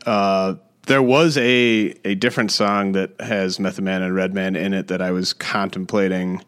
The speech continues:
inclu-, uh, putting at number nineteen, but it, it'll be a bit higher on the list. Uh, yeah, no, I, I remember the, the Rockwilder was one of those songs that had,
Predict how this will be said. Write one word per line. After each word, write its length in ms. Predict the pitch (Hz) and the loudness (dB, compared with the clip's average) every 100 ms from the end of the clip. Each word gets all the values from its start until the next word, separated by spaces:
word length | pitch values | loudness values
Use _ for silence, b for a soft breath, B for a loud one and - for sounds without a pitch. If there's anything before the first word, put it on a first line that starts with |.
| b b b b b b b b _ | b b b b b b b b _
inclu-, 460 | 107 95 - 127 - | -6 -6 -4 -6 -4
uh, 300 | 104 92 90 - _ _ _ _ - | -2 -2 -4 -8 _ _ _ _ -4
putting 260 | 151 123 | 0 2
at 100 | 107 | 2
number 220 | 110 107 | 0 0
nineteen, 580 | 101 101 101 - 110 98 | 0 0 -2 -2 0 0
but 120 | 95 | -2
it, 120 | 92 92 - | -2 -4 -6
it'll 140 | 117 | -6
be 120 | 104 98 | -2 -2
a 40 | |
bit 200 | 98 - | -2 -4
higher 280 | 113 98 95 | -2 -2 -2
on 140 | 92 | -2
the 80 | 92 | -2
list. 560 | 95 98 101 - - - - - | -2 -2 -4 -6 -8 -14 -14 -6
Uh, 420 | 95 90 90 85 _ B B B B B B B B B B | -2 0 -2 -4 _ B B B B B B B B B B
yeah, 220 | 131 131 95 | 0 2 2
no, 120 | 101 | 2
I, 140 | 107 | 2
I 220 | 110 101 110 | 2 2 2
remember 640 | 120 117 113 113 107 101 95 - | 4 2 4 4 2 0 -6 -6
the, 120 | - 98 | -4 0
the 140 | 110 | 2
Rockwilder 680 | 104 135 160 151 139 131 120 | 4 4 4 4 4 4 4
was 400 | 110 104 - - | 2 2 -2 0
one 140 | 110 | 2
of 80 | 110 | 4
those 260 | 110 101 - | 2 2 0
songs 800 | - - - 107 104 101 98 - | -2 0 2 4 2 2 -2 -2
that 440 | 101 95 95 - | 0 2 0 -2
had, 760 | - - 101 98 95 92 90 | -4 0 2 2 2 0 -4